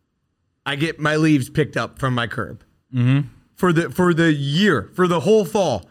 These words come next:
Speaker 2: Mm-hmm.
Speaker 1: December first is when they're doing leaf pickup. If I, if leaves fall after that, I have to figure out another way to get rid of my leaves.
Speaker 2: Mm-hmm.
Speaker 1: But one time a year,
Speaker 2: You have a lot of trees in your
Speaker 1: I
Speaker 2: yard?
Speaker 1: get my le-,
Speaker 2: You got
Speaker 1: I have
Speaker 2: leaves?
Speaker 1: not a single tree in my,
Speaker 2: <laughs>
Speaker 1: in my yard,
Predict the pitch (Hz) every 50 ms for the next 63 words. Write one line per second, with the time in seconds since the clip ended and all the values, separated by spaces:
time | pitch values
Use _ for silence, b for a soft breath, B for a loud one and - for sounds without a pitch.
0 | b b b 107 110 113 117 127 135 131 - - - - 214 220 226 214 220 226
1 | 208 147 107 - - - - - _ _ _ _ _ _ _ _ _ _ _ _
2 | _ - 143 127 139 156 165 175 170 160 156 175 170 165 160 156 139 135 - 139
3 | 117 - 110 135 135 - _ _ _ _ - 143 139 139 139 135 131 135 - -
4 | - 117 - - - - 127 101 135 151 170 165 139 - - 180 170 165 165 170
5 | 175 - 196 190 202 208 208 208 - - 156 180 156 156 117 143 151 139 147 147
6 | 151 156 143 - _ _ _ _ - 120 123 139 165 170 165 170 165 165 160 170
7 | 165 175 170 175 170 175 170 147 117 107 101 104 110 110 107 120 135 147 B B
8 | B B B B B 139 123 120 - - 127 117 120 127 170 170 196 170 160 170
9 | 170 160 170 170 160 151 135 113 101 98 127 139 143 147 147 139 120 110 - 139
10 | 147 156 180 180 180 180 185 165 151 147 139 156 160 135 120 151 151 123 135 131
11 | 127 - - 139 139 135 127 120 117 113 123 139 156 156 - - 139 156 147 135
12 | 127 117 - - - 240 254 240 262 254 233 - - 226 220 202 170 160 196 151
13 | 156 156 151 151 156 160 160 165 - - 151 147 156 156 151 151 151 151 143 131
14 | 120 110 104 101